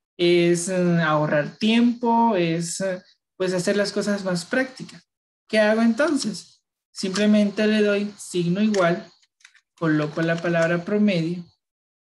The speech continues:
selecciono la primera fórmula que solamente dice promedio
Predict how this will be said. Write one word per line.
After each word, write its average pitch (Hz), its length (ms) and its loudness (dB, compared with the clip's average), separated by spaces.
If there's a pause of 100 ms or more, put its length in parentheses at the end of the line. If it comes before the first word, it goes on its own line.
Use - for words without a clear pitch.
(320)
selecciono 151 480 -6
la 165 140 2
primera 180 380 -2
fórmula 180 480 0
que - 80 -18
solamente 202 580 0
dice 214 240 -2
promedio 220 640 0